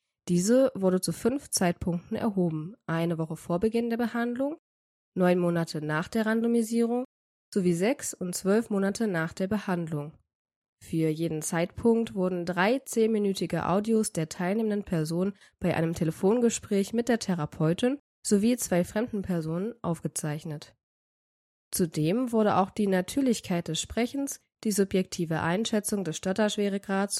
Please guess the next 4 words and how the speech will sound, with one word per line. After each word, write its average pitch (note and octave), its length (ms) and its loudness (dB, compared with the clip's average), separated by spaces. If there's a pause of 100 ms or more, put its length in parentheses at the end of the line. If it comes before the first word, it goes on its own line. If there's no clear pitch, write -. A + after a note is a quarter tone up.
(120)
und C4 260 2
die A3 60 -2
Behandlungszufriedenheit F#3 1400 0
evaluiert. G3+ 640 -2